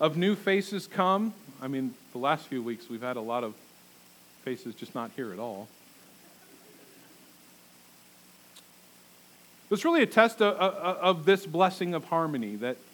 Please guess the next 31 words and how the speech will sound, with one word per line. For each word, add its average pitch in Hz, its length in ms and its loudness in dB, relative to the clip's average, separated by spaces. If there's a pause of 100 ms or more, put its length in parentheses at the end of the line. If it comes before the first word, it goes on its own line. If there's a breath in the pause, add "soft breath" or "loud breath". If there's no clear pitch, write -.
(840 loud breath)
that 151 140 0
we 190 120 6
are 165 100 6
called 214 500 6
to 247 260 2
and 196 100 4
that 190 100 4
is 170 120 2
given 202 300 4
to 208 200 0
us 180 180 0
as 165 140 -2
a 165 80 -2
gift 175 280 -2 (100)
from 160 380 -2
God 170 320 0
because 151 260 -4
we're 170 120 -2
not 175 300 2
all 151 120 4
the 143 100 -4
same. 117 360 -4 (340 loud breath)
It, 202 140 4
it 202 180 4
used 294 300 4
to 269 80 4
be 190 220 4
for, 185 480 4 (100)
I 170 140 6
don't 175 160 2
know, 143 260 -2